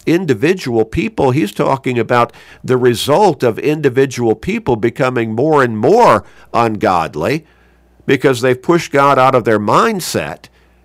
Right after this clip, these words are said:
That reflects upon how the nation goes and becomes.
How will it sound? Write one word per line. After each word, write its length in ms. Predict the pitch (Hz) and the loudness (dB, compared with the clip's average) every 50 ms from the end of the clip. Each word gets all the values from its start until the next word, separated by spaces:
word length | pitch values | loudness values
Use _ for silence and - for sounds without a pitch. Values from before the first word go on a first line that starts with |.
| _ _ _ _ _ _ _ _ | _ _ _ _ _ _ _ _
That 400 | - - 78 110 143 202 - - | -14 -8 -6 -4 -4 -4 -6 -6
reflects 720 | - - 135 131 - - 143 196 240 233 208 - - - - - | -4 -4 -4 -4 -4 -6 -4 -2 -2 -4 -4 -6 -12 -10 -6 -6
upon 500 | - - - - - 160 180 190 180 165 | -6 -6 -4 -6 -4 -4 -2 -4 -4 -6
how 300 | 143 127 151 - - 170 | -6 -4 -4 -4 -4 0
the 160 | 170 160 156 | 0 -2 -2
nation 640 | 156 151 151 - 247 233 - - - 151 123 107 95 | -2 -4 -4 -4 -4 -4 -4 -4 -4 -4 -4 -4 -2
goes 520 | 113 107 87 78 67 58 60 62 - - - - - - _ - | -2 -2 0 -2 -6 -10 -12 -12 -14 -14 -16 -18 -20 -20 _ -4
and 180 | 127 123 117 | -2 -2 0
becomes. 840 | 104 120 113 - - 110 90 65 - - - - - - - - | 0 -2 -2 -2 -4 -6 -6 -6 -8 -16 -18 -12 -10 -10 -10 -10